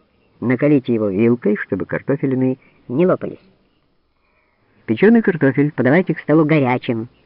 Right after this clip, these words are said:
целыми клубнями, в кожуре, с маслом, квашеными или маринованными овощами, зелёным салатом, овощной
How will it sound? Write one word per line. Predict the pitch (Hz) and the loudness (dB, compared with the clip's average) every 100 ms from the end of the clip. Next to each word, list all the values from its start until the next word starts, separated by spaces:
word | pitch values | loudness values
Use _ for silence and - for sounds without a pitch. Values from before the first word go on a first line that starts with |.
| - | 0
целыми | 165 160 131 | 2 2 0
клубнями, | - 107 101 101 98 95 - - | -2 -2 -2 -4 -4 -4 -8 -16
в | - | -6
кожуре, | 117 110 110 110 123 139 - - - | -2 0 2 2 0 -2 -10 -20 -8
с | |
маслом, | 92 151 180 180 165 170 | -2 -2 -2 -4 -6 -6
квашеными | 113 170 151 143 147 | -4 -4 -2 -2 -2
или | - 120 | -2 -2
маринованными | 123 120 120 104 92 92 90 - | 0 0 -2 -4 -6 -6 -8 -8
овощами, | 90 73 - 98 143 156 156 _ _ _ _ _ - | -8 -8 -8 -2 0 0 -4 _ _ _ _ _ -4
зелёным | 107 160 160 - | 2 2 2 0
салатом, | - 85 127 165 131 - | -2 0 0 -2 -4 -4
овощной | 104 95 - 101 | -4 -4 -6 -6